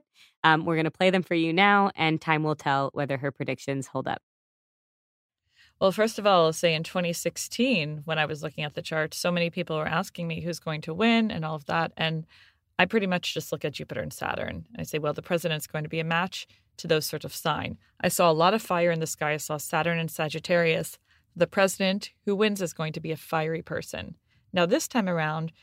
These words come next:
Speaker 2: Jupiter and Saturn will both be in Earth signs during the time of the election, meaning that who wins this election is not going to be a fiery person. This will be a grounded, stable, earthy person that wants to deliberately build new structures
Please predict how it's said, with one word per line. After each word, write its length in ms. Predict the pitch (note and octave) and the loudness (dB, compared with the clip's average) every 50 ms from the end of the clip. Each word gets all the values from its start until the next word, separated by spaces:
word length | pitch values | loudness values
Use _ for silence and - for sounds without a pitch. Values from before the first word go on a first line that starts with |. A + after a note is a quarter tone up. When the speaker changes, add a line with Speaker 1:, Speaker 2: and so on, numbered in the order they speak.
| _ _ | _ _
Speaker 2:
Jupiter 340 | - - F#3+ F#3 G3 F#3 F#3 F3+ | -4 -4 -2 0 2 2 2 2
and 120 | F3 E3+ | 0 -2
Saturn 360 | - - G3 F3+ F3+ F3+ F3 | -2 0 2 2 2 0 -2
will 100 | E3+ D#3+ | -4 -2
both 260 | C#3+ E3+ E3 E3 - _ | 0 0 0 0 -2 _
be 100 | E3+ D#3+ | -4 -4
in 100 | D#3+ D#3 - | -4 -2 -2
Earth 220 | E3 D#3+ D#3+ - | -2 -2 -2 -4
signs 520 | - - - - F2+ E2+ - - - - - _ _ _ _ - | -8 -6 -4 -4 -4 -4 -6 -8 -12 -14 -18 _ _ _ _ 0
during 180 | F3 E3 D#3+ | 2 2 2
the 80 | D#3 D#3 | 0 -2
time 220 | - - D#3+ D3+ | -4 -4 -4 -4
of 120 | D3+ C#3 - | -4 -8 -6
the 80 | - E3 | -6 -4
election, 520 | E3+ - F3 - - - - - - - - _ _ _ _ _ _ _ _ _ | -2 -2 -4 -4 -6 -8 -8 -8 -10 -10 -14 _ _ _ _ _ _ _ _ _
meaning 380 | F#3 F#3+ G3+ G#3+ G#3 G#3+ G#3 G3 | -2 0 0 2 2 0 2 4
that 320 | F#3 F3 E3+ E3+ - - _ _ _ _ _ _ _ _ _ _ _ | 4 6 6 4 2 0 _ _ _ _ _ _ _ _ _ _ _
who 140 | _ A#3 A#3 | _ 2 4
wins 240 | A#3 A#3+ A3 G#3+ - | 6 4 4 2 2
this 200 | - A#3 B3 - C#4 | 0 0 2 2 4
election 480 | A3+ F#3+ D#3+ D#3+ - - - E3+ D#3+ - | 4 4 4 2 0 0 0 0 0 0
is 180 | - F#3 E3+ - | 0 -2 0 0
not 280 | F#3 F#3 F#3+ - - - | 2 2 2 2 2 0
going 180 | F#3+ F#3+ F3+ F3 | 0 0 0 0
to 80 | F3+ | -2
be 100 | E3 E3+ | -2 0
a 60 | E3 | -2
fiery 360 | - - - D3+ D#3 D#3 D3+ - | 0 0 0 0 0 -2 -4 -6
person. 520 | - - - - - - - F#2 F#2 - - _ _ _ _ _ | -6 -6 -6 -6 -6 -6 -6 -6 -6 -8 -10 _ _ _ _ _
This 160 | - F#3 - - | -8 -6 -2 -2
will 80 | G#3 F#3 | -2 -2
be 140 | F#3 G3+ | 2 2
a 80 | F3+ E3+ | 2 2
grounded, 680 | D#3+ - E3 E3+ E3 E3 F3 F#3 F#3 F#3+ G3+ G3+ F#3+ - _ _ _ | 2 0 0 0 0 0 0 -2 -2 -2 -2 -2 -4 -6 _ _ _
stable, 760 | - - - - - F#3 F3 E3 E3 D#3 D#3+ D#3 E3+ D#3+ C#3 - _ _ _ _ _ _ - | -12 -12 -10 -4 0 2 2 2 0 0 -2 -4 -4 -6 -8 -10 _ _ _ _ _ _ 2
earthy 360 | D#3 F3 F3+ F3 - - G3 | 4 4 4 4 0 -4 -6
person 580 | F3+ - - E3 D3+ D3 - - D#3 D#3 - - - _ _ _ _ | -6 -4 -4 -4 -4 -6 -6 -6 -6 -8 -8 -10 -14 _ _ _ _
that 160 | - D#3 D#3 D#3 | -2 -2 0 0
wants 280 | E3+ E3+ F3+ F#3 - | 0 0 0 -2 -4
to 140 | - - F#3+ | -4 -4 0
deliberately 720 | E3 F3 E3 D#3+ F3 F#3+ F#3 G3 G3 - - F#3 F#3+ F#3+ | 0 0 2 4 2 2 2 0 -2 -2 -2 -4 -4 -4
build 460 | E3 - E3+ D#3+ D#3+ D#3+ E3 D#3+ - - | -2 0 0 0 0 0 -4 -6 -8 -10
new 280 | - D#3+ D#3+ E3 E3 F3 | -6 -4 -4 -2 -2 -2
structures 800 | - - - - A#2+ - - - - - - - - - - - | -4 -4 -4 -4 -6 -6 -6 -8 -10 -10 -10 -10 -12 -14 -14 -16